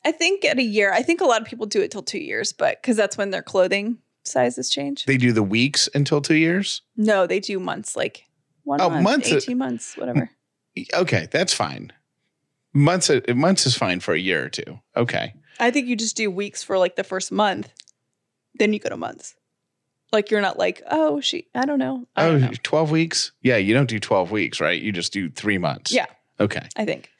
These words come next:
Speaker 2: All right, perfect.
Speaker 1: Um, okay, so I look forward to the cool stuff that they tell you every week, right? So, and I look in a couple different places 'cause all of it has similar information, but I don't know, it's just fun.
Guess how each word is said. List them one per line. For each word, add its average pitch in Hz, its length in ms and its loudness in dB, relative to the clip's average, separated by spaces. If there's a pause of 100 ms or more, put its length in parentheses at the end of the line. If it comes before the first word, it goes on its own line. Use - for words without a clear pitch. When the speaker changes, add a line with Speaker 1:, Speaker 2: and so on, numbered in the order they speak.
(100)
Speaker 2:
All 92 60 2
right, 87 120 -4
perfect. - 320 -6
Speaker 1:
Um, 254 460 2
okay, 220 240 2
so 247 720 4 (140)
I 240 440 2
look 226 200 2
forward 214 420 2
to 202 440 2
the 208 120 -4
cool 190 200 0
stuff - 280 0
that 247 80 -4
they 269 100 2
tell 403 220 2
you - 340 -6
every - 260 -2
week, - 240 -12
right? 190 280 2 (400)
So, 214 500 2 (380)
and 247 120 2
I 277 80 4
look 262 180 4
in 220 60 2
a 214 40 0
couple 208 260 -2
different 190 280 -2
places 185 380 -2
'cause 196 200 -2
all 208 240 4
of 196 80 0
it 190 100 0
has 190 180 -2
similar 277 400 4
information, 196 560 -4
but 226 360 0
I 359 60 0
don't 311 120 2
know, 185 200 0
it's - 200 -2
just 285 160 -4
fun. 339 280 0